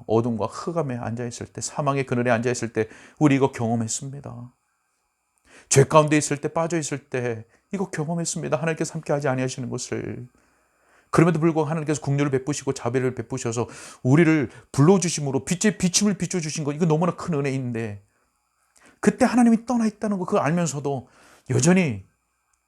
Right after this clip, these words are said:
그런 두려움 없이, 그것을 슬픔을 알지 못하고 하나님이 기뻐하지 아니-,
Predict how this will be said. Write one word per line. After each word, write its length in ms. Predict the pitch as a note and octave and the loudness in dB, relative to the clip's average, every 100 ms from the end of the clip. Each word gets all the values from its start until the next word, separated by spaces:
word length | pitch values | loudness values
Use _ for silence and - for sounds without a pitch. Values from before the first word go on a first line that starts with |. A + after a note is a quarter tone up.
| _ _ _ _ _ _ _ - | _ _ _ _ _ _ _ -6
그런 300 | C3 A#2+ A#2+ | -2 0 0
두려움 320 | B2 A2 A2 | -2 0 -2
없이, 360 | G#2 - A2+ A2+ | -6 -8 -8 0
그것을 240 | G3 F#3+ | 4 4
슬픔을 420 | - - - G#3 | 2 -2 -2 0
알지 200 | D#3 C#3 | 2 0
못하고 640 | C3+ C3 B2+ A#2 A#2+ A2 A2 _ _ _ _ _ _ _ _ _ _ | -4 -4 -6 -4 -6 -6 -12 _ _ _ _ _ _ _ _ _ _
하나님이 640 | - D#3+ B2+ A2 A2 G2+ G2 | -6 -2 0 0 -2 -6 -10
기뻐하지 440 | C3 - D#3 D3 | -14 -10 -8 -6
아니-, 360 | A#2+ C3+ C3+ | -4 -2 -4